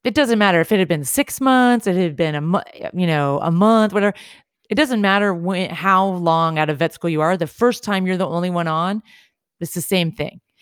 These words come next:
And so I, like, I encourage people, I'm like, "Nope, just jump off the cliff right into the deep end, 'cause it's not gonna get better with age,"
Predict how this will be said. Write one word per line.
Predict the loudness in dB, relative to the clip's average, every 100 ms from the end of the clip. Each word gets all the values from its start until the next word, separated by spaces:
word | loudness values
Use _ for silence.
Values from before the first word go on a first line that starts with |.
| -20 -14 -4
And | -4
so | 0 2 4 4 2 -2 -6
I, | -6 -6
like, | -8 -10 -4
I | -4
encourage | -4 -4 -8 -8
people, | -8
I'm | -6 -4
like, | -4 0
"Nope, | 0 0
just | -2 -4
jump | -2 0
off | 0 0
the | -4
cliff | -2 0 0
right | 0 2
into | 2 0 -2
the | -2
deep | -2 -2
end, | -2 0 0 -2 -6
'cause | -6
it's | -6 -4
not | -4
gonna | -2 -4
get | -2 -2
better | -2 -2
with | -2 -2
age," | -4 -8 -14